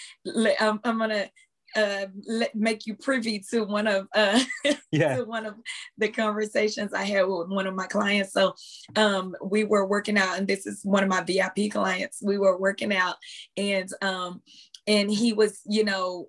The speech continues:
Speaker 1: he was, his form was off, and I was like, um, "No, I need you to stop,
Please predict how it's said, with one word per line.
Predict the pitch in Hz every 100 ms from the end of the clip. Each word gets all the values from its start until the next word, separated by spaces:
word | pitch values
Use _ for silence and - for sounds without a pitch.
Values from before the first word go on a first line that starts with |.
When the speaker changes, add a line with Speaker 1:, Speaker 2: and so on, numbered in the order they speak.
| -
Speaker 1:
he | 220
was, | 208 190 - - _ - _ -
his | 226 214
form | - 202 233 247
was | 202 185 -
off, | 170 165 -
and | 196
I | 196
was | 196 196
like, | 196 196 _ -
um, | 196 190 185
"No, | 185 190 190 - - -
I |
need | 196 190 -
you | 247
to | 330
stop, | - 214 185 190